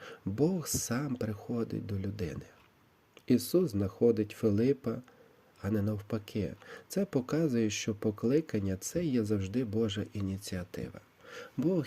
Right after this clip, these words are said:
є той, котрий перший виходить назустріч людині. Згадаймо навіть ту притчу про блудного сина. Коли батько його взгледів, то виходить, вибігає йому назустріч.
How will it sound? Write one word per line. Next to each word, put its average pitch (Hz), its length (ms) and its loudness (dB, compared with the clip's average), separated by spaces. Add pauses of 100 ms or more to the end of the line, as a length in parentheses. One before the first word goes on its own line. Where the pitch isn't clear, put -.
є 120 260 2 (100)
той, 143 260 2
котрий 104 460 0 (100)
перший 120 440 -2
виходить 107 640 -2
назустріч 98 640 -4
людині. 98 480 -8 (840)
Згадаймо 117 460 2
навіть 101 240 2
ту 104 140 2
притчу 104 580 0 (380)
про 104 280 4
блудного 107 760 0
сина. - 500 -4 (520)
Коли 117 200 4
батько 107 440 2
його 101 160 4
взгледів, 101 640 0 (420)
то 110 260 0
виходить, 123 680 0
вибігає 107 480 0
йому 117 200 -2
назустріч. 113 800 -6